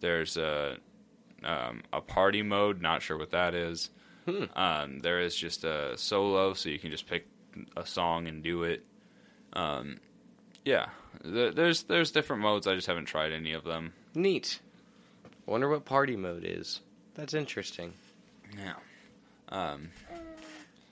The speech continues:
Speaker 2: I was thinking at some point we should also get Jackbox games and have a Jackbox games party.
Speaker 1: Oh, yeah.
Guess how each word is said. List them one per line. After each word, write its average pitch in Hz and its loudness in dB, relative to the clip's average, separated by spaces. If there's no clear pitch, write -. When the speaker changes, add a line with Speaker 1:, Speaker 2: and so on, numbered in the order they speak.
Speaker 2:
I 117 2
was 123 2
thinking 120 0
at 98 0
some 113 0
point 104 -2
we 107 0
should 110 2
also 104 2
get 90 -2
Jackbox 92 0
games 90 -8
and 92 -10
have 90 -6
a 90 -8
Jackbox 90 -4
games 92 -6
party. 92 -4
Speaker 1:
Oh, 127 -2
yeah. 135 0